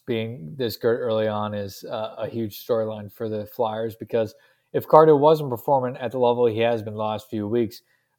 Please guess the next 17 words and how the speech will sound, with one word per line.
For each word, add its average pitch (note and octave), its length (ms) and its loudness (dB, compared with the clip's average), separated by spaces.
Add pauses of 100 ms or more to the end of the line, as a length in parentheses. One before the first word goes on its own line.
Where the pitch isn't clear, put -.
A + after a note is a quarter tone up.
um, G2+ 340 -6
and A#2+ 160 -4
if A2 100 -2
he A#2 180 -2 (160)
struggles B2 440 2
down A2+ 420 -6 (460)
this B2+ 280 -10 (480)
remainder A2+ 340 0
of A2 100 0
the G#2 60 -6
season, D3 540 -2 (380)
at A#2+ 200 -6
some C3+ 220 -4
point, C3 380 -4
having A#2+ 440 0
a C3 80 -12
guy A2+ 480 -2